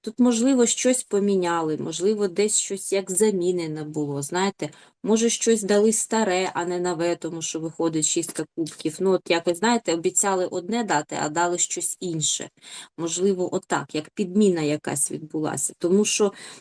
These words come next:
е, на якому етапі тут начебто, ну, тут контрольовано,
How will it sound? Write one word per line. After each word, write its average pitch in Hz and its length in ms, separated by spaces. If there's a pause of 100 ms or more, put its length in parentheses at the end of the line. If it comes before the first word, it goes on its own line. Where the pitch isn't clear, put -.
(180)
е, 185 300 (100)
на 185 180
якому 220 500
етапі 208 640
тут - 240
начебто, 220 600 (160)
ну, 202 280
тут 294 180
контрольовано, 170 1000